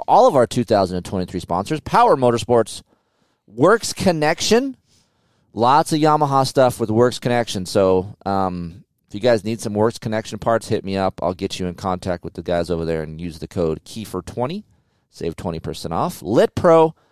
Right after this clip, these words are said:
Hopefully you guys are doing the hundred lap challenge. Aiden sucks right now. I am almost done with my hundred laps. I think I got ninety-six. I wanna finish that up this week.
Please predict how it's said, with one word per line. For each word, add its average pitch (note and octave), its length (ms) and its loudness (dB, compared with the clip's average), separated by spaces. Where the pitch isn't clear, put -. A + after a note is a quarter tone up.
Hopefully E3 420 2
you D#3+ 100 -2
guys D3+ 240 4
are D3 60 4
doing D3 220 4
the C3+ 60 2
hundred D3 320 2
lap C#3 300 2
challenge. D#3 600 0
Aiden F3 320 2
sucks - 800 0
right G#2 280 0
now. G#2 300 -2
I D3+ 260 2
am B2 240 -2
almost C3 500 4
done A#2+ 160 6
with A2 100 2
my G2+ 140 -2
hundred G2 260 0
laps. F#2 480 -2
I - 60 -20
think A2+ 100 -4
I A2 60 -2
got G2+ 180 0
ninety-six. G#2+ 1040 -4
I - 60 -8
wanna F#2+ 180 -4
finish G2+ 300 -6
that G2 200 2
up F2+ 160 0
this G2+ 220 -4
week. B2 320 -2